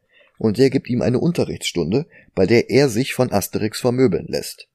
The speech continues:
Nach Anweisung von Bombastik selbst verknotet ihm Asterix die Arme und Beine. Vor lauter Stolz auf seinen Schüler übersieht Bombastik dabei bloß, dass er dadurch kampfunfähig wird und so den Kampf verliert.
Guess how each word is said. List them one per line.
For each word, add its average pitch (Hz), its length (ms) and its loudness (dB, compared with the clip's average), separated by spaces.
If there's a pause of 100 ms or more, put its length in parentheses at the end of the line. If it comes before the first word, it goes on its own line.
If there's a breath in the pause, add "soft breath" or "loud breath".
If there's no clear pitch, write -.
(680 soft breath)
Nach - 300 -8
Anweisung 135 500 -2
von 113 200 0
Bombastik 98 480 -2
selbst - 360 -2
verknotet - 460 -4
ihm 101 120 -2
Asterix 104 460 -6
die - 140 -8
Arme 107 300 -2
und 110 280 -4
Beine. 85 380 -2 (680)
Vor 107 180 2
lauter 147 260 0
Stolz 113 400 0
auf 95 100 -4
seinen 82 220 -2
Schüler 127 440 0 (320 loud breath)
übersieht 110 560 -2
Bombastik 78 520 -2
dabei 80 260 -2
bloß, 95 300 0
dass - 160 -6
er 90 80 0
dadurch 92 300 0
kampfunfähig 73 680 -4
wird 85 180 0
und 101 100 -4
so 82 120 -2
den 98 140 -2
Kampf 92 220 -2
verliert. - 460 -10